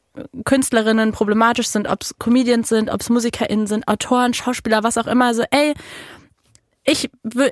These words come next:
ich würde niemals sagen, „Ich verbiete das Leuten“ oder ich mö-, „ich fordere ein, dass ihr das nicht mehr hört oder konsumiert oder sonst was“, aber seid euch natürlich bewusst dessen,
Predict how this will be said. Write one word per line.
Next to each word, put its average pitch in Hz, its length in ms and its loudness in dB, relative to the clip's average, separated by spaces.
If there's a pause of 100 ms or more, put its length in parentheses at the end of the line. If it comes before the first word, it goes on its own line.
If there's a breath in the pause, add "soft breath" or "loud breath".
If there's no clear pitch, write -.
ich - 180 -2
würde 285 160 2
niemals 254 320 2
sagen, 220 380 0
„Ich 226 140 -4
verbiete 240 540 -2
das 214 160 0
Leuten“ 233 520 2
oder 208 160 0
ich 208 120 -4
mö-, 247 180 2
„ich - 140 -8
fordere 247 320 2
ein, 285 320 2
dass 240 140 0
ihr 233 80 0
das 240 160 0
nicht 240 140 0
mehr 233 160 2
hört 269 260 2
oder 214 120 0
konsumiert 240 460 0
oder 220 140 -4
sonst 240 340 0
was“, 277 180 2 (320 loud breath)
aber 240 220 2
seid 240 240 -2
euch 226 160 0
natürlich 220 380 -2
bewusst 214 380 -2
dessen, 220 480 -2